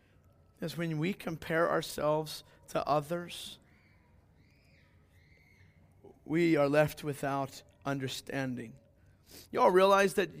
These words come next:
our tendency is to exaggerate our qualities and minimize the qualities of others? Like, that's just naturally what we do. "Well, I got this down, and clearly they don't."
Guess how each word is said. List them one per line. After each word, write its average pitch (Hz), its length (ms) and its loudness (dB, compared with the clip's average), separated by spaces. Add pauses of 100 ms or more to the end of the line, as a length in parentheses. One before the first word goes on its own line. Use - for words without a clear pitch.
(160)
our 180 140 0
tendency 185 560 -4
is 180 100 -2
to 175 140 -2
exaggerate 156 920 2
our 143 160 4
qualities 156 600 0
and 135 120 -6
minimize 143 440 -4
the - 80 -18
qualities 139 560 -2
of 131 100 -8
others? 135 460 -8 (680)
Like, 135 140 -8
that's 160 140 -2
just 165 180 -6
naturally 147 420 0
what 147 160 -4
we 147 140 -4
do. 143 340 -6 (1900)
"Well, 185 120 -2
I 220 60 0
got 190 160 0
this 160 180 -4
down, 147 400 -4
and 120 160 -6 (840)
clearly 143 380 -2
they 131 160 -2
don't." - 320 -8